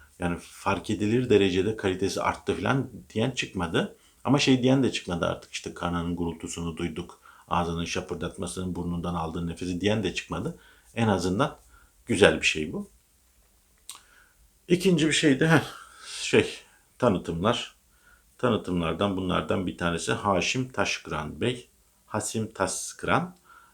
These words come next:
e, YouTube kanalı. Ee, işte inceleyin arkadaşlar.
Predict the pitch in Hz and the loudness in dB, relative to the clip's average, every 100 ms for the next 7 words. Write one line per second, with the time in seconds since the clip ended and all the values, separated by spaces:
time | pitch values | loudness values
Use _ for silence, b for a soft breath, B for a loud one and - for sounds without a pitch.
0 | B - 98 - 87 - 78 76 107 151 | B -2 -2 -2 -6 -6 -6 -2 -2 -2
1 | b b b b _ 104 101 92 90 87 | b b b b _ 2 4 4 4 2
2 | 87 85 82 87 87 - - - - - | 2 0 0 0 0 -2 -6 -14 -18 -20
3 | - - - 151 151 117 78 78 80 78 | -6 -4 -2 0 4 4 2 -2 -4 -8
4 | - 78 78 - 131 - | -6 -8 -6 -2 -4 -4